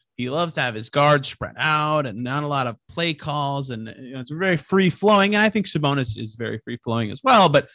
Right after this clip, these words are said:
if it just means that LeVert will have the ball enough or Brogdon will have the ball enough that it could be one of them, and none of those three guys can win M V P of the N B A unless the Pacers have the, the most absurd season ever.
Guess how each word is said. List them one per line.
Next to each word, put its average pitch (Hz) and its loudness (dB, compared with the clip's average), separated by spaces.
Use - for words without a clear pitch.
if 175 -2
it 160 -2
just 156 -4
means 151 0
that 139 0
LeVert 135 0
will 131 0
have 127 -2
the 123 -6
ball 120 -2
enough 117 -6
or 127 -8
Brogdon 180 -2
will 139 -2
have 131 -2
the 113 -8
ball 113 -4
enough 107 -6
that 107 -10
it - -18
could 147 -2
be 147 2
one 143 2
of 117 -6
them, 123 -4
and 170 -6
none 208 0
of 202 2
those 185 -2
three 165 -6
guys 131 -4
can 127 -4
win 117 -4
M 127 -6
V 123 -2
P 117 -4
of 107 -6
the 110 -6
N 110 -6
B 208 0
A 208 2
unless 139 -6
the 123 -6
Pacers 120 -6
have 107 -6
the, - -20
the 135 -12
most 123 -10
absurd 117 0
season - -4
ever. 117 2